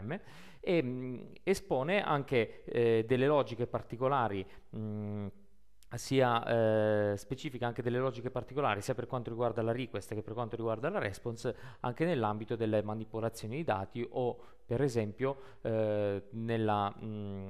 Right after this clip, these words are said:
rappresentazione dei metadati, eh, che, eh, sostanzialmente descrivono, eh, gli oggetti che stiamo esponendo, eh, su, eh, su H T T P.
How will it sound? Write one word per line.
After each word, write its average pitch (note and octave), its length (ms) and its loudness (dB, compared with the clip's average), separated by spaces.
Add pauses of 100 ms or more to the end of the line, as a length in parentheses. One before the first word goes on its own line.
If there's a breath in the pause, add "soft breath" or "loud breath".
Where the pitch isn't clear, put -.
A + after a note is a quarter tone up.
rappresentazione A#2 880 -2
dei A#2 140 0
metadati, A#2+ 800 2 (200 loud breath)
eh, A2 260 0
che, A2+ 200 2
eh, G#2 520 0
sostanzialmente A2+ 720 -4
descrivono, G#2+ 960 -4
eh, G#2 480 0
gli A#2 140 -2
oggetti A2+ 400 -2
che A2 100 -4
stiamo G#2+ 240 -6
esponendo, F#2 760 -4 (260 loud breath)
eh, F#2 360 -6
su, G2 460 -10
eh, F#2 300 -6
su - 160 -10
H F#2+ 60 -6
T F#2+ 120 -10
T F#2 180 -12
P. - 220 -14